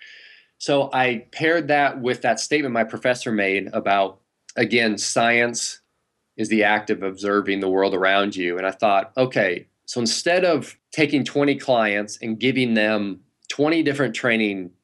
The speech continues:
protocols and trying to analyze their results with hypertrophy and seeing which one's best, that, it takes too long. It's too much work. Maybe I was just lazy about it. I'm like, "I want a quicker way to figure this out." So I thought, "Well, what makes perfect sense?" What makes sense to me is I'm gonna look at athletes.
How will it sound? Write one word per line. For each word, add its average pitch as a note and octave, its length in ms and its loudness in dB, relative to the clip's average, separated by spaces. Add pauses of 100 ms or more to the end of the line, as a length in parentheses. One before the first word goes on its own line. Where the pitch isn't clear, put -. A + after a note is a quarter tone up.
protocols F#2+ 760 0
and F#2+ 100 -6
trying B2 240 0
to A#2 140 0
analyze C3+ 480 2
their A#2 140 2
results G#2 640 0
with - 240 -8
hypertrophy A2 760 -2
and F#2+ 120 -4
seeing C3+ 180 0
which C3+ 160 0
one's A2+ 180 0
best, G2 300 0
that, A2+ 240 -2
it C3+ 160 -2
takes E3 260 0
too C#3 160 0
long. A2+ 280 0
It's - 100 -12
too B2 140 -2
much A2+ 240 -2
work. G#2+ 340 -2 (580)
Maybe C3+ 200 0
I - 20 2
was C#3 100 -2
just B2 140 -8
lazy B2 320 0
about G2 260 -2
it. F#2 40 -2
I'm F#2 80 -8
like, G2 140 -2
"I C#3 60 0
want D3 200 2
a B2+ 40 0
quicker D3+ 420 -2
way B2+ 160 2
to A2 80 -2
figure A2 240 -4
this G2+ 200 -6
out." A#2+ 340 0
So A2 160 -4
I A2+ 80 2
thought, A#2+ 260 0
"Well, C3 260 2
what C3+ 260 0
makes E3+ 220 0
perfect D3 460 0
sense?" - 460 -2 (220)
What B2 120 -2
makes D#3 180 -2
sense E3 240 -2
to C#3+ 80 -4
me C#3 280 2
is G#2+ 380 -2
I'm B2 120 -4
gonna D3+ 120 2
look C#3 180 0
at B2+ 80 2
athletes. G#2 720 -4